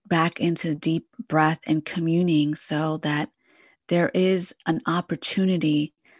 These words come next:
that we get to re-mother and re-father ourselves. And that, that allows us to embrace our body vessel,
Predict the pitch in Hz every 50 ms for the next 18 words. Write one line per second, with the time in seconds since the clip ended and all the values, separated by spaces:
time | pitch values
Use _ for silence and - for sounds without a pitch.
0 | _ _ - - 160 151 151 151 156 - - _ _ - - 233 165 170 165 170
1 | 170 170 170 170 160 - - _ - 170 165 165 - - - - 165 156 - -
2 | - 151 160 170 170 180 180 180 180 175 - 160 151 156 151 160 156 151 151 175
3 | - - 156 151 147 156 151 151 - - 147 143 143 147 151 - 202 160 151 -
4 | - 151 151 151 160 160 160 - - - 165 156 160 170 _ _ _ _ _ _
5 | _ _ _ _ _ _ _ _ 170 175 - - 170 175 170 175 180 190 180 -
6 | - _ _ 175 160 160 160 160 170 180 185 190 170 160 - - - - - 185
7 | 175 160 160 156 151 151 - _ _ _ _ _ _ _ _ _ _ _ _ _
8 | _ _ _ _ _ - 185 175 160 - 160 160 170 185 208 - - - 165 165
9 | 160 147 131 156 156 165 175 180 175 170 151 165 160 160 - - 156 156 143